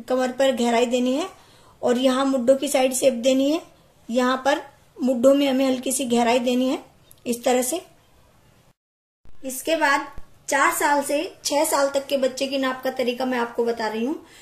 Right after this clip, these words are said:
तो लंबाई इसकी भी इसी तरह से लेनी है, तैयार लंबाई से डेढ़ या दो इंच ज्यादा।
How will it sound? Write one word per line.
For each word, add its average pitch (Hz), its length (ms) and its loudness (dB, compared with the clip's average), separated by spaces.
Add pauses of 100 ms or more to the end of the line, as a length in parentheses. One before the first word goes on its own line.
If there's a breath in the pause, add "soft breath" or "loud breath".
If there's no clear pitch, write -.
(240 loud breath)
तो - 80 6
लंबाई 277 440 4
इसकी - 320 -4
भी 320 120 0
इसी 302 200 -2
तरह 302 200 2
से 285 140 0
लेनी 240 280 2
है, 311 120 -4 (160)
तैयार 277 340 4
लंबाई 240 380 0
से 302 180 -4 (160)
डेढ़ 247 280 4
या 277 120 2
दो 247 160 2
इंच 262 220 -2
ज्यादा। 240 420 0